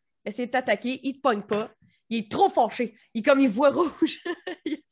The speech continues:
il essaie d'aller te pogner. Puis, en fait, c'est qu'il a été déstabilisé parce que tu y as envoyé, fait qu'il a pas été capable d'aller te pogner.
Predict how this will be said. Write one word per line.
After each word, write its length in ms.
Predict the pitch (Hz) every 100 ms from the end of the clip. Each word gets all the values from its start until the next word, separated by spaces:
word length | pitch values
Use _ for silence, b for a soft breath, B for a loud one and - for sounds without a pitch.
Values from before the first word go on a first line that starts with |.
| - -
il 120 | 262
essaie 300 | 262 285 277
d'aller 280 | 240 233 226
te 60 |
pogner. 460 | 240 226 247 262 - 330 370 339 294
Puis, 200 | 262 262
en 160 | 240 240
fait, 160 | 294 294
c'est 100 | 262
qu'il 100 | 254
a 40 |
été 120 | 254
déstabilisé 680 | 220 262 269 226 233 202 262
parce 200 | 240 226
que 100 | 226
tu 200 | 208 -
y 80 | 220
as 100 | 208
envoyé, 460 | 208 208 190 202 220
fait 140 | 202
qu'il 100 | 202
a 40 |
pas 120 | 190 214
été 160 | 202
capable 340 | 190 190 190 190
d'aller 220 | - 190
te 60 |
pogner. 160 | -